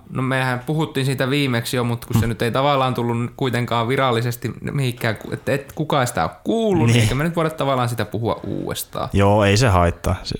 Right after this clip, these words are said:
Speaker 2: siis
Speaker 1: Niin. Eli siis tota, Skyrimin Remastered Special Editioni, eli
Speaker 2: Joo.
Speaker 1: siinä tuli ne kaikki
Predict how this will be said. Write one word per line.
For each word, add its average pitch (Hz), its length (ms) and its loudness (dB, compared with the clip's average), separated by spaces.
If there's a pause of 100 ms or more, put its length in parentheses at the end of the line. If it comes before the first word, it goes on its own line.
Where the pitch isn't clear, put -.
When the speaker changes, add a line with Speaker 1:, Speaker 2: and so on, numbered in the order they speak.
Speaker 2:
siis 117 200 0
Speaker 1:
Niin. 113 160 -2 (380)
Eli 131 300 0
siis 135 240 -2
tota, 127 500 0 (720)
Skyrimin 143 600 0
Remastered 139 520 0
Special 143 440 -2
Editioni, 180 580 -2 (180)
eli 104 100 2
Speaker 2:
Joo. 95 120 6
Speaker 1:
siinä 120 200 2
tuli 127 180 0
ne 127 80 -2
kaikki 120 300 -2